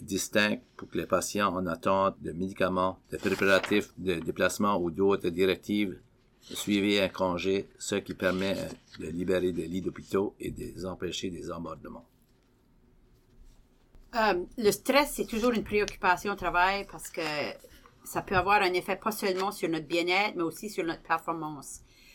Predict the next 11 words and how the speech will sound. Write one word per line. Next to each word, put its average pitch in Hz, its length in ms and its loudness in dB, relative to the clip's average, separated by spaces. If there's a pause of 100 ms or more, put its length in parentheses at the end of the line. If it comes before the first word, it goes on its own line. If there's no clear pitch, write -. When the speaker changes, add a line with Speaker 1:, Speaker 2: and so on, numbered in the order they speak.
(140)
Speaker 2:
Si - 140 -2
une 226 100 0
personne 254 340 4
éprouve 226 380 -2
beaucoup 220 320 -2
de 214 60 -2
stress 196 580 -2
ou 156 60 -6
se - 180 -8
sent 208 380 -4
débordée, 190 680 0